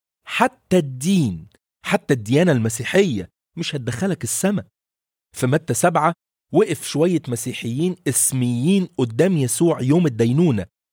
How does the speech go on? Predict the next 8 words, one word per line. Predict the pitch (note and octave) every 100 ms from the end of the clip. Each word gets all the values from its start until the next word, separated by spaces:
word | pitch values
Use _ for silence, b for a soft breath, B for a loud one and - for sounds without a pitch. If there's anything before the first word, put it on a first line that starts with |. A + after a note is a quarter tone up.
| _ -
وكانوا | D3+ B3+ D#4
بيفكروه | D#3+ - C#3+ - C#3+ F3+ G3
بكل | B2+ B2 - G3+ G3
الحاجات | C3+ - B2 C#3+ E3+
الدينية | B2+ G#2 B2 D#3 C#3+
اللي | A2
كانوا | G#2+ C#3+ B2
بيعملوها، | G#2+ F#2+ B2 D3 A2